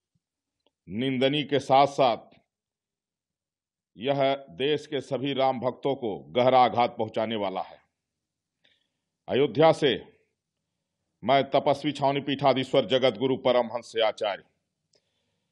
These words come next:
आज महाराष्ट्र सरकार और केंद्र सरकार से मांग कर रहा हूं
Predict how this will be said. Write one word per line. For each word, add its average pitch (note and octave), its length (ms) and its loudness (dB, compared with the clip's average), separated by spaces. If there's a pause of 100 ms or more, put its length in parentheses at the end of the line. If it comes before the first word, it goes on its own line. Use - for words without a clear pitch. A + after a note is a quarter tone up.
(340)
आज D3 400 8 (1000)
महाराष्ट्र D3 540 0
सरकार D3 440 -4
और D3 80 -2
केंद्र C#3 320 -10
सरकार C#3+ 400 -4
से C#3 140 -12
मांग C3 220 -6
कर C3+ 200 -6
रहा C3 180 -4
हूं A#2+ 160 -10